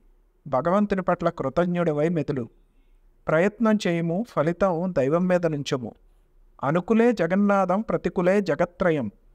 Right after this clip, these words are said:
భగవంతుడు ఇస్తే తరగని సంపద ఇస్తాడు, సంగ్రహిస్తే అంటే తీసుకుంటే ఒక్క క్షణం చాలు. అందుకే పరమాత్మపై విశ్వాసంతో కర్మలను చేయండి.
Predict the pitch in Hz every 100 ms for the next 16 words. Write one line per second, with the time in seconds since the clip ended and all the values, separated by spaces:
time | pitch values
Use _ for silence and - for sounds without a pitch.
0 | - 123 123 165 208 208 208 202 196 -
1 | 185 170 143 151 185 185 - 151 165 185
2 | 170 - 165 156 131 120 _ _ _ -
3 | 143 165 185 180 - 139 117 120 160 143
4 | 147 - 160 156 180 139 120 - 170 -
5 | 196 208 196 151 117 - _ _ _ -
6 | 123 165 190 190 - 147 170 190 196 190
7 | 185 151 135 - 170 175 160 151 160 -
8 | 131 147 156 151 - 143 123 120 107